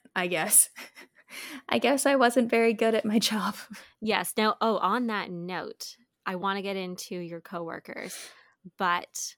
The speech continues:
Speaker 2: just because I know this little tidbit of information, what number of assistant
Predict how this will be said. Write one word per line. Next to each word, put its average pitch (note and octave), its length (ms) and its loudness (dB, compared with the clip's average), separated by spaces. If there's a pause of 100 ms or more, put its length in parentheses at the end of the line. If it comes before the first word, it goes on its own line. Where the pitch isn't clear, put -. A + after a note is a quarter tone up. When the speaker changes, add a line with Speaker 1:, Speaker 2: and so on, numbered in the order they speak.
(720)
Speaker 2:
just A3 200 -4
because A#3 320 -6
I G3 200 -4
know F#3+ 200 -4
this E3+ 180 -8
little E3 180 -8
tidbit E3 320 -12
of D#3 120 -14
information, D#3 760 -12 (520)
what C#4 260 -4
number G3 840 -4 (160)
of F3+ 140 -8
assistant E3+ 800 -10